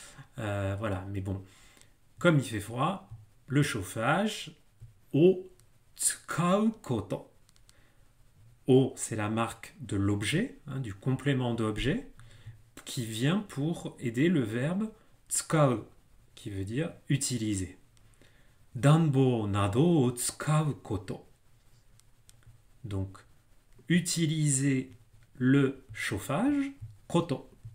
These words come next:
Koto, c'est donc la chose, le fait, euh, le fait qu'il y ait quelque chose qui est en train de se passer. Donc, samu-, je re-, je reprends depuis le début.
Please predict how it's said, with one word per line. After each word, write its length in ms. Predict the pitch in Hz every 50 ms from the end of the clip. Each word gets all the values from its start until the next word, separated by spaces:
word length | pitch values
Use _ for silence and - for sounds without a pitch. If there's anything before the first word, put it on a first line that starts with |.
| - - _
Koto, 480 | - 123 117 110 - 147 175 214 240 -
c'est 220 | - - - 127 107
donc 200 | 110 101 - 110
la 100 | 95 95
chose, 440 | - - - 147 170 208 - -
le 100 | 117 107
fait, 480 | 98 - - - 143 160 185 - - - _ _ _ _ _ _ _ - - _ - - - - _ _ _ _ - - - - - - - - - - -
euh, 300 | 117 113 107 107 104 104
le 180 | 107 101 95
fait 360 | 98 - - 160 180 - - -
qu'il 240 | 139 143 160 151
y 40 | 135
ait 60 | 113
quelque 200 | - 123 107 -
chose 160 | - 151 147 -
qui 100 | - 127
est 40 |
en 100 | 107 104
train 220 | 101 - - 160 156
de 60 | 151
se 140 | - - 123
passer. 360 | - 117 - - - - - _ _ _ _ _ _ _ _ _ _ 127
Donc, 240 | 110 101 98 - - - _ _ _ _ _ _ _
samu-, 460 | - - - - 135 147 175 214 208 - -
je 140 | - 120 123
re-, 240 | 120 135 131 139 -
je 120 | - 127
reprends 200 | 120 120 - 131
depuis 160 | 120 - 120
le 100 | 113 113
début. 160 | 98 90 -